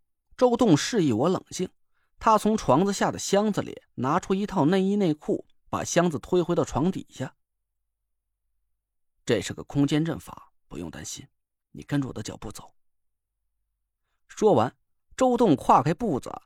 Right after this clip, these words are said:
踩到一个方位，回头看着我。我犹豫了一下，还是跟上了他，因为我看得出来，周栋对宁敏和宁珂母女俩的感情很深。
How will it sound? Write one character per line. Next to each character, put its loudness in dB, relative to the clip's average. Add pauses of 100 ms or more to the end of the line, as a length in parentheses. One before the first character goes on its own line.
踩 -6
到 0
一 4
个 0
方 0
位， -4 (140)
回 0
头 2
看 -2
着 -10
我。 -20 (540)
我 6
犹 8
豫 2
了 4
一 4
下， -4 (140)
还 -4
是 -2
跟 0
上 -2
了 -14
他， -18 (760)
因 2
为 6
我 2
看 0
得 -4
出 -4
来， -4 (420)
周 6
栋 2
对 2
宁 4
敏 2
和 -2
宁 2
珂 0
母 2
女 2
俩 0
的 -2
感 -8
情 -4
很 -8
深。 -6